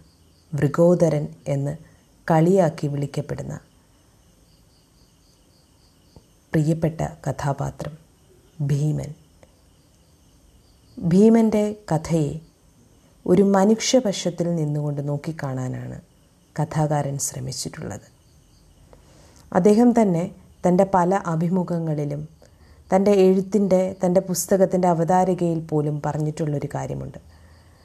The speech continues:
മഹാഭാരത കഥയിൽ അദ്ദേഹത്തി-, അതിൻ്റെ കർത്താവ്, ആ,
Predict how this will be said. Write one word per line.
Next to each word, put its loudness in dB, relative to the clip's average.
മഹാഭാരത 2
കഥയിൽ 0
അദ്ദേഹത്തി-, 2
അതിൻ്റെ 2
കർത്താവ്, 2
ആ, -2